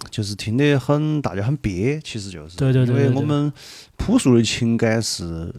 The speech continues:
Speaker 1: 需要
Speaker 2: 接受不到这个事情。
Speaker 1: 对，朴素的情感需要我有我报，
Speaker 2: 是。
Speaker 1: 但是显然他没报，所以大家很难受。
Speaker 2: 是。这一期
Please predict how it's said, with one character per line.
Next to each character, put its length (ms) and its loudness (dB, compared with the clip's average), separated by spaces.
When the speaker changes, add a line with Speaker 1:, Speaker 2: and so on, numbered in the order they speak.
Speaker 1:
需 260 -6
要 100 4
Speaker 2:
接 140 6
受 120 4
不 60 0
到 180 2
这 140 -4
个 60 -6
事 160 -6
情。 80 -4
Speaker 1:
对， 100 -2
朴 160 -2
素 80 4
的 60 8
情 120 2
感 160 4
需 200 -2
要 180 4
我 160 0
有 100 2
我 80 0
报， 320 -8
Speaker 2:
是。 160 -12
Speaker 1:
但 100 -6
是 60 -2
显 200 0
然 160 4
他 140 0
没 180 2
报， 300 -4
所 160 -4
以 20 -2
大 140 -2
家 100 -4
很 100 -4
难 160 -2
受。 120 -8
Speaker 2:
是。 60 -12
这 160 -4
一 100 -2
期 340 0